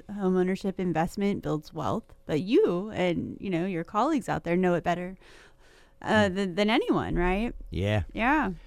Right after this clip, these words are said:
Speaker 2: But here might be some of the best advice. And of course, it's because it's from my mother.
Speaker 1: Aw.
Speaker 2: So, um,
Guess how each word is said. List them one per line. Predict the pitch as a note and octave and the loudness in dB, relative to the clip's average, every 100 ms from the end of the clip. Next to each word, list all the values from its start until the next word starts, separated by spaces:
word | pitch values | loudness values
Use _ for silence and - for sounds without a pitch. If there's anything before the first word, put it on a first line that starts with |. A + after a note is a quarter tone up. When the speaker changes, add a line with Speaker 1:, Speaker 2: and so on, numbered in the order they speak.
| - - - - - - | -20 -20 -20 -20 -20 0
Speaker 2:
But | C#3+ D3+ | 4 6
here | G#3 G#3 | 6 6
might | D#3+ C#3 | 4 2
be | C3 B2+ | 0 0
some | - B2+ B2 | 2 2 4
of | |
the | G#2+ | 2
best | F2 B2+ B2 - | 4 4 4 0
advice. | G2 D#2+ E2 F#2 - - | -4 -2 -2 0 -2 -6
And | G2+ G2 | -4 -4
of | - | -2
course, | A#2 G#2 - | 0 0 -2
it's | - - | -12 -12
because | F#2+ - G#2 F2+ | -12 -2 -2 -2
it's | D#2+ | -6
from | - G2+ | -2 2
my | G2 E2+ | 2 2
mother. | F2+ G#2 E2+ - - - - - | 4 2 2 -4 -12 -20 -12 0
Speaker 1:
Aw. | A#3+ G#3+ G#3 G#3+ A#3 | 4 4 4 2 0
Speaker 2:
So, | - C3 A#2+ A2+ A2 - | 0 4 6 6 4 4
um, | A2+ A#2 G#2+ F#2+ | 4 6 4 2